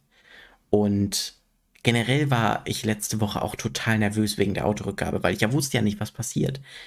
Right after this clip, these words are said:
Wusste nicht, ob da die Leute irgendwie, keine Ahnung, so böse sind, wenn man zehntausend mehr Kilometer hat. Aber tatsächlich hat die das überhaupt nicht interessiert. Ähm, ich mein, die verdienen ja daran nur Geld. Deswegen, also das ist schon, ja,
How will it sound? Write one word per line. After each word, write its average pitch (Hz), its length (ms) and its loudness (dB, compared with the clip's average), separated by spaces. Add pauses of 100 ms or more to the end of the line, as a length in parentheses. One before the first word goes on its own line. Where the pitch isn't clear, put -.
(100)
Wusste 127 240 0
nicht, 113 220 0
ob - 100 -10
da 104 300 2
die 107 100 -2
Leute 107 320 2
irgendwie, 98 480 0
keine 101 240 2
Ahnung, 104 220 2
so 104 100 -2
böse 123 400 2
sind, 113 300 2 (300)
wenn 117 120 4
man 104 160 2
zehntausend 107 540 4
mehr 113 160 2
Kilometer 107 520 2
hat. 107 220 -2 (400)
Aber 98 220 4
tatsächlich 98 400 0
hat 95 140 -4
die - 40 -10
das 92 140 0
überhaupt 101 240 2
nicht - 80 -6
interessiert. 98 580 -2 (400)
Ähm, 95 540 2
ich 107 160 2
mein, 92 280 2 (540)
die 110 60 2
verdienen 107 320 2
ja 95 100 2
daran 98 240 2
nur 90 140 2
Geld. 82 380 -4 (220)
Deswegen, 104 400 2
also 92 200 -2
das - 160 -2
ist - 100 -2
schon, 95 320 -2 (720)
ja, - 140 -2